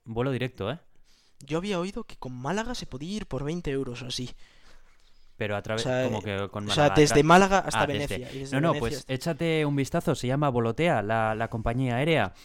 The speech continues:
Speaker 1: y ya te digo, tiene
Speaker 2: Ujú.
Speaker 1: una línea, de hecho, Carla y yo la cogimos para volver cuando estuvimos allí,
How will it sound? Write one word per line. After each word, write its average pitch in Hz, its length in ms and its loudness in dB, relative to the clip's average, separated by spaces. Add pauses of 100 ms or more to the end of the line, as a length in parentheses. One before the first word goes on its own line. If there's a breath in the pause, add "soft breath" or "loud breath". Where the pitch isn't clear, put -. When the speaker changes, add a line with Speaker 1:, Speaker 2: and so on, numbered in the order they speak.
(140)
Speaker 1:
y 117 120 -2
ya 143 120 4
te 160 100 0
digo, 135 220 4
tiene 156 200 2
Speaker 2:
Ujú. 165 60 2
Speaker 1:
una 156 120 2
línea, 175 320 0
de 139 80 0
hecho, 139 420 0
Carla 131 280 -4
y - 20 0
yo 127 80 -2
la 123 100 -2
cogimos 123 440 -6
para 117 180 -4
volver 110 320 -6
cuando 110 160 -6
estuvimos 113 400 -10
allí, 120 300 -8